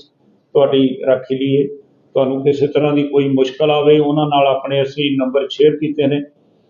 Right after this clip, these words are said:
ਸਾਡਾ ਜਿਹੜਾ ਪੰਜਾਬੀ ਭਾਈਚਾਰਾ ਇਹ ਜੋੜ ਕੇ ਰੱਖਣ ਵਾਲਾ, ਨਾ ਕਿ ਤੋੜ ਕੇ ਰੱਖਣ ਵਾਲਾ। ਤੇ ਪੰਜਾਬੀ ਸਟੂਡੈਂਟਸ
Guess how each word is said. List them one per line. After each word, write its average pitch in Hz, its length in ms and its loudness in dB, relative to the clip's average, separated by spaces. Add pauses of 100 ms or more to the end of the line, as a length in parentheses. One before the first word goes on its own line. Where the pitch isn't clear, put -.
(140)
ਸਾਡਾ 143 300 0
ਜਿਹੜਾ 175 280 4
ਪੰਜਾਬੀ 165 540 2
ਭਾਈਚਾਰਾ 156 640 2 (420)
ਇਹ 170 140 2
ਜੋੜ 151 280 4
ਕੇ 175 100 4
ਰੱਖਣ 170 260 -2
ਵਾਲਾ, 165 280 2
ਨਾ 147 220 2
ਕਿ 156 160 0
ਤੋੜ 160 340 -2
ਕੇ 170 60 0
ਰੱਖਣ - 280 -2
ਵਾਲਾ। - 280 -20 (760)
ਤੇ 139 220 2
ਪੰਜਾਬੀ 151 480 0
ਸਟੂਡੈਂਟਸ 156 580 -2